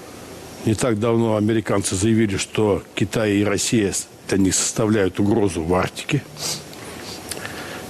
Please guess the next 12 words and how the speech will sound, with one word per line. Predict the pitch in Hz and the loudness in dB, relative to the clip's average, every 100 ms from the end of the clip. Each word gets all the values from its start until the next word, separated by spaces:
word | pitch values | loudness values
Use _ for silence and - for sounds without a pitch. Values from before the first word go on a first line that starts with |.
| - - - | -14 -14 -10
Сейчас | - 95 - 139 - | -4 -2 0 0 0
они | 107 101 90 - - | 2 2 0 -2 -8
рассказывают, | - 107 - 135 110 101 90 | -2 -2 0 0 0 2 0
что | - - | 0 2
если | 104 104 - 107 | 2 2 2 2
дальше | 98 117 - 101 | 2 0 0 0
будет, | 95 110 101 | 2 2 2
типа, | - 110 - | 0 0 2
неконтролируемый | 101 95 104 113 120 110 110 104 101 | 2 2 0 0 2 2 2 2 2
рост | 120 107 - | 2 0 0
ядерных | 113 104 101 90 | 2 4 2 0
вооружений, | - 113 104 113 92 | 2 2 4 2 0